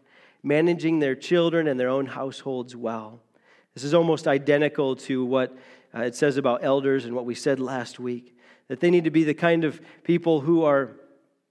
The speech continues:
who are leading in their homes, leading the Word of God, being taught, um,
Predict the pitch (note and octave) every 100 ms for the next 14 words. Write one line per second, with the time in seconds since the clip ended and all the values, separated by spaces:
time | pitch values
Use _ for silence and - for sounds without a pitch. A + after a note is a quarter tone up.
0 | _ _ - E3 F#3 D#3 D#3 F#3+ F#3+ C#3+
1 | A#2+ - _ _ _ _ _ _ _ _
2 | D#3+ D3+ D3 D#3+ E3+ E3 E3 E3 D#3 D#3
3 | C3 C#3 F3 F3+ E3 C#3 C#3 E3+ D#3 C3
4 | D3 D#3+ E3 E3 D3 C#3+ C3 - E3+ F3
5 | E3+ F3 - - _ _ _ _ _ _
6 | _ _ A#2+ B2 A#2+ -